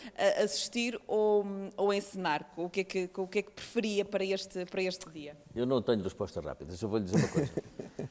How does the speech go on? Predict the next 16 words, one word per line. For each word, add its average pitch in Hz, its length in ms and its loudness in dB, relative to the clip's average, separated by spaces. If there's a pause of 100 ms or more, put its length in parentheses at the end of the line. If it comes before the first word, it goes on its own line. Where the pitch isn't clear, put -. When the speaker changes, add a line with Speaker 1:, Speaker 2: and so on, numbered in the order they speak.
(180)
Speaker 2:
Hum, 104 800 4 (1000)
eu 147 320 4 (520)
sou 135 240 2
perfeccionista. 101 680 0 (260)
Sou - 160 -2
um 113 40 0
perfeccionista 107 540 -4
por 101 100 -6
natureza. 78 340 -8
Eu 131 120 0
vejo 127 260 0
todos 175 340 8
os - 40 -8
espetáculos 131 680 2
que - 100 -8
dirijo. 82 500 -6